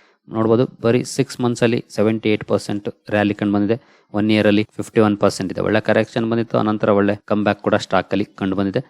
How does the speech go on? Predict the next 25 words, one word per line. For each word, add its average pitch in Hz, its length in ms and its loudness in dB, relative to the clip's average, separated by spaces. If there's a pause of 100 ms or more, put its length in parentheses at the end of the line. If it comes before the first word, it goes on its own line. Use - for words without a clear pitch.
(140)
ಫೈವ್ 104 180 4
ಇಯರ್ಸ್ 104 160 2
ಪರ್ಫಾರ್ಮೆನ್ಸ್ 95 500 0
ಅನ್ನು 95 120 -2
ನೋಡಿದ್ರೆ 104 400 0
ಒನ್ 98 200 -4
ಸೆವೆಂಟಿ 90 340 -4
ತ್ರೀ 92 140 -6
ಪರ್ಸೆಂಟ್ 90 420 -6
ಇದೆ. 87 120 -10 (380)
So 127 60 -4
ಇಂಟ್ರೆಸ್ಟ್ 123 300 0
ಇರೋರು 123 160 2
ಸ್ಟಡಿ 117 280 0
ಮಾಡಬಹುದು 117 400 0 (100)
ಇಮಾಮಿ 107 480 -2
ಲಿಮಿಟೆಡ್ 98 500 -2
ಅನ್ನು. - 340 -14 (260)
ನಂತರ 131 200 0 (240)
ಸೆಂಚುರಿ 143 420 2
ಟೆಕ್ಸ್‌ಟೈಲ್ಸ್ 127 640 -2
ಕೂಡ 127 160 -2
ಸುದ್ದಿಯಲ್ಲಿರುತ್ತೆ. 113 720 -2
ಈ 127 40 0
ಕಂಪನಿ 135 480 -4